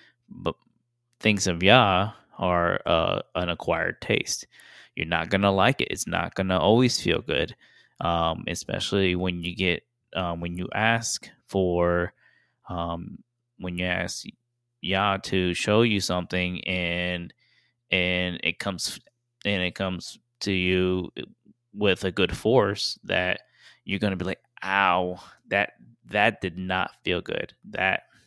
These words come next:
that hurt to the point where I felt it everywhere." And to the point where it does, it,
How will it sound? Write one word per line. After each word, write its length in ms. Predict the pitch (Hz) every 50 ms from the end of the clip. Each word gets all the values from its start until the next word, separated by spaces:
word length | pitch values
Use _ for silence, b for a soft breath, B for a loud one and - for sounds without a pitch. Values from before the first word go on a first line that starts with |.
| b b -
that 300 | 98 95 101 - - -
hurt 580 | - - - - - - 101 95 90 85 - _ _ -
to 120 | - - 98
the 100 | 92 90
point 340 | - 101 98 95 92 73
where 240 | 60 87 87 85 85 -
I 200 | - 92 92 92
felt 440 | - - - 92 87 82 - - -
it 220 | 85 85 - - - _ -
everywhere." 600 | 87 85 82 - 185 190 - - - - - - - - _ _ _ _ _ _ _ _ _ _ _ _ _ _ _ _ _ _ _ _ _ -
And 640 | - 92 90 85 87 87 85 85 85 85 87 82 - -
to 120 | - 95
the 100 | 90 90
point 300 | - - - 92 90 -
where 380 | - 90 87 87 87 85 87 - - -
it 220 | - 95 87 -
does, 280 | 92 92 101 98 - -
it, 140 | - -